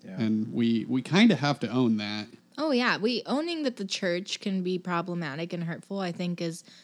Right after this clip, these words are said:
Speaker 3: kind of the first step to even getting people to look at us and be like, "Oh, maybe they're not that crazy." Like,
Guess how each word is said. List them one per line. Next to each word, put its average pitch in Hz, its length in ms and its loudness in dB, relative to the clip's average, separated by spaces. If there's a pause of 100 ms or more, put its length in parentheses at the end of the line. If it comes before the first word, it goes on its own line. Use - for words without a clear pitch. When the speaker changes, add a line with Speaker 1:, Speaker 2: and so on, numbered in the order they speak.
(160)
Speaker 3:
kind 226 240 2
of 294 80 2
the 339 100 4
first 196 380 0
step 185 280 -2
to 190 120 -2
even 170 400 -2
getting 160 340 -2
people 165 400 -4
to 160 80 -4
look 151 340 -4
at 185 120 -2
us 196 200 -2
and 185 120 0
be 175 80 -2
like, 165 280 -4
"Oh, 170 340 0 (580)
maybe 220 560 4
they're 190 120 4
not 165 280 0
that 180 240 -2
crazy." 202 720 0 (440)
Like, 196 360 0